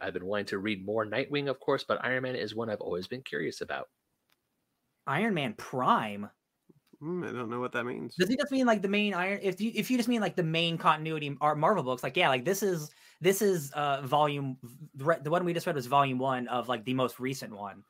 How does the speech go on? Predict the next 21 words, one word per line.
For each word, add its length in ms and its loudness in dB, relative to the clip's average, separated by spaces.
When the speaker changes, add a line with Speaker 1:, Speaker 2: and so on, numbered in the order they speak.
Speaker 2:
It 100 -6
started 320 4
in 120 -2
twenty, 640 -4
I 60 -10
wanna 140 -2
say 120 -6
twenty 300 -2
twenty. 300 -4
Yeah, 100 6
it 40 10
was 80 6
only 100 2
twenty-five 340 0
issues. 240 -2
It 40 -14
started 200 4
in 80 -4
twenty 240 -4
twenty. 380 -6
Uh, 220 4